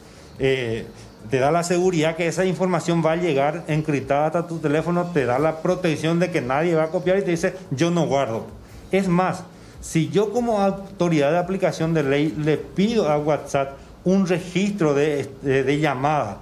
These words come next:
eh, como nosotros solemos hacerle a las compañías telefónicas, "Solicito extracto de llamada entrante, saliente de tal fecha a tal fecha".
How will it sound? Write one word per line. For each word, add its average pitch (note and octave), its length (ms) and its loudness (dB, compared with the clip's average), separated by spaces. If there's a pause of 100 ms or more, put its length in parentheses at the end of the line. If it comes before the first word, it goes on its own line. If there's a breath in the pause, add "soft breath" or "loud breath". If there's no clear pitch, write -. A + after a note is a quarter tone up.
(300 loud breath)
eh, B2+ 220 -4
como D#3+ 160 4
nosotros G#3 360 2
solemos G#3 380 2
hacerle E3 320 0
a F3 60 2
las F3 140 0
compañías D#3+ 520 0
telefónicas, B2 640 -2 (320 loud breath)
"Solicito F#3 1000 2
extracto E3+ 540 0
de E3+ 120 2
llamada E3 580 2
entrante, D#3+ 480 0
saliente D#3 460 0
de D#3+ 100 4
tal D#3+ 260 0
fecha D#3 340 0
a D3+ 100 -2
tal C#3+ 160 0
fecha". G#2+ 280 -6